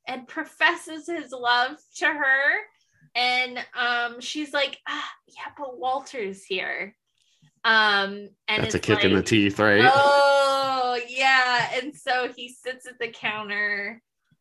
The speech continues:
Speaker 1: and, um, <laughs> uh, he gets a cup of coffee while Norma confers with Walter. But then we find out she's informing Walter that she wants him to sell all her shares,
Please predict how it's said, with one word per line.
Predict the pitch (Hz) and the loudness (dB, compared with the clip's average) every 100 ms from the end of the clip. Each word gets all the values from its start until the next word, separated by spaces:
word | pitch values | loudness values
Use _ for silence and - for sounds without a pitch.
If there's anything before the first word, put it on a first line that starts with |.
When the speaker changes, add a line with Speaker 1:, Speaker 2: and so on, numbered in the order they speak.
| _ 214 | _ -8
Speaker 1:
and, | 214 208 208 208 208 208 - | -4 -2 0 -2 -4 -10 -6
um, | 208 202 202 196 302 294 - _ _ _ | -6 -4 -6 -10 -12 -12 -18 _ _ _
<laughs> | _ _ - | _ _ -4
uh, | 220 208 202 202 | 0 0 0 0
he | 214 220 | -2 -4
gets | 226 220 | -4 -4
a | 233 | -10
cup | - 226 | -6 -8
of | 226 - | -8 -4
coffee | 220 214 214 208 196 | 0 0 0 -8 -6
while | 202 190 196 202 | -2 -2 -4 -6
Norma | 208 214 208 196 196 202 - _ _ _ | -4 -4 -2 -2 -2 -6 -10 _ _ _
confers | - 240 220 - 214 214 202 | -12 -12 -12 -10 -6 -6 -6
with | 208 196 220 | -12 -12 -8
Walter. | 240 392 - 220 208 202 _ _ | -4 -4 -4 -4 -4 -6 _ _
But | 277 262 | -2 0
then | 330 349 | 0 -4
we | 349 | -12
find | - 285 262 339 571 | -2 -2 0 0 2
out | 311 - | 0 -2
she's | - 381 - | -4 -4 -4
informing | - 302 - 294 508 554 339 208 | -6 -6 -6 -8 -6 -6 -8 -10
Walter | 196 202 - - - 214 _ _ _ _ _ - | -10 -12 -12 -10 -10 -10 _ _ _ _ _ 0
that | 254 254 - | 2 0 -4
she | - 320 359 | -8 -2 -4
wants | 262 277 403 466 - | -2 -4 -4 -4 -12
him | 311 349 440 269 262 240 | -4 -2 -2 -4 -8 -20
to | - 277 | -14 -14
sell | - - 311 392 285 - | -14 -2 2 2 0 -2
all | 240 262 294 | -2 0 0
her | 302 311 302 | 0 -2 -2
shares, | - 294 302 339 233 226 - | -4 -2 0 0 0 -4 -10